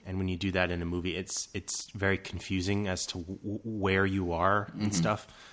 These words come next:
Speaker 1: Um, yeah, Thomas is running through the building, and, um,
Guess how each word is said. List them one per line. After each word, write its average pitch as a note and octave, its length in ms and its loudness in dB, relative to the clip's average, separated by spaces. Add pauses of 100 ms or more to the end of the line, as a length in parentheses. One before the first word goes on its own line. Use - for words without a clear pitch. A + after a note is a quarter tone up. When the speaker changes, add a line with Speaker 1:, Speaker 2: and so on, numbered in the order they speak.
(340)
Speaker 1:
Um, E2+ 460 -4 (640)
yeah, F#2 140 4
Thomas A2+ 440 8
is G2+ 120 0
running G#2+ 260 4
through G2+ 600 -2 (400)
the G2 80 -16
building, G#2 580 0
and, F#2 580 -4 (240)
um, E2 300 -4